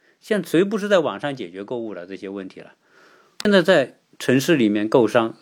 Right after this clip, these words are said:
逛商场就是个休闲体验，还并不是真正意义上的购物。我只要这个环境放松放松，转一转，看一看，观摩观摩而已啊。当然也有人买东西，但是现在更多的是在网上买东西。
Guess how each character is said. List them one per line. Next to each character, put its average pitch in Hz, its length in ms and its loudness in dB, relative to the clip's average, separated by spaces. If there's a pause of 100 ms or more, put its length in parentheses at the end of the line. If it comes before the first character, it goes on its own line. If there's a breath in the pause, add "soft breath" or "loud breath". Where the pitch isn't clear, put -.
(140)
逛 131 220 4
商 120 220 -2
场 107 260 -10
就 214 180 -2
是 151 120 -6
个 127 60 -4
休 247 340 2
闲 117 280 -2
体 95 260 -10
验， 104 200 -6
还 - 140 -10
并 185 240 -2
不 139 80 -6
是 165 100 -10
真 294 260 2
正 262 140 2
意 170 80 -2
义 127 60 -4
上 110 180 -10
的 90 80 -12
购 107 160 -8
物。 95 240 -16 (360 loud breath)
我 185 100 6
只 170 100 2
要 185 140 8
这 175 80 -4
个 160 80 2
环 117 280 0
境 143 260 -2 (420 soft breath)
放 165 200 2
松 151 220 -2
放 156 160 -4
松， 135 240 -12
转 151 260 -2
一 120 40 -8
转， 120 240 -6
看 151 280 -8
一 113 60 -10
看， 110 260 -12
观 151 240 0
摩 120 140 -6
观 117 220 -6
摩 95 260 -8
而 107 80 -4
已 101 160 -12 (400 loud breath)
啊。 104 160 0
当 165 180 4
然 170 160 2
也 131 220 0
有 127 100 0
人 101 160 -4
买 98 240 -10
东 92 200 -16
西， - 240 -20
但 151 160 -8
是 143 80 -10
现 165 200 -6
在 131 140 -4
更 131 380 -2
多 170 240 -2
的 113 80 -8
是 - 160 -18
在 123 100 -4
网 107 220 -10
上 123 180 -10
买 90 140 -16
东 98 180 -16
西。 - 140 -20